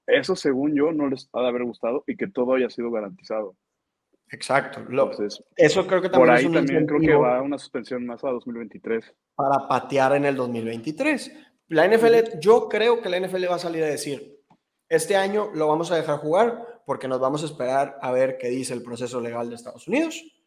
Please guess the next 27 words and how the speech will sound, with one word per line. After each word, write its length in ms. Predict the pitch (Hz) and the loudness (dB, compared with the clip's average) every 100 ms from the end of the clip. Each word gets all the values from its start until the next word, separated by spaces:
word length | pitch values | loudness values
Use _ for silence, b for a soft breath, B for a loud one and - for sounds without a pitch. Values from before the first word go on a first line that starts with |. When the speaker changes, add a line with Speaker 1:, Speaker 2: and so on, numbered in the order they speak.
| _ _ _ _ | _ _ _ _
Speaker 2:
y 100 | 160 | 4
en 80 | 165 | 6
el 100 | 160 | 4
dos 100 | 160 | 4
mil 120 | 185 | 2
veintitrés 680 | 208 185 156 185 208 - - | 2 0 -2 -2 -2 -8 -16
se 160 | - - | -10 -6
tomará 300 | 139 127 127 | -4 -2 -2
un 80 | 139 | -4
dictamen". 400 | - - - _ _ _ _ _ _ _ _ _ | -6 -12 -18 _ _ _ _ _ _ _ _ _
Es 260 | 147 143 165 | 0 2 2
un, 440 | 170 170 - - _ _ _ _ _ _ _ _ _ | 0 0 -8 -20 _ _ _ _ _ _ _ _ _
no 180 | 151 165 | 0 0
se 80 | 180 | 0
están 180 | 170 190 | 0 2
lavando 280 | 190 190 | 2 2
las 140 | 185 175 | 2 2
manos 300 | 180 180 156 | 2 0 -4
porque 220 | 131 143 | -6 -4
es 100 | 143 | -2
un, 140 | 160 151 | -2 0
"Lo 80 | |
vamos 220 | 135 143 170 | 0 0 -2
a 60 | |
suspender, 760 | 175 160 156 143 156 - - - | -6 -6 -2 0 -2 -4 -16 -14
dame 200 | 120 120 | -12 -6
chance". 340 | 156 143 - | -4 -4 -8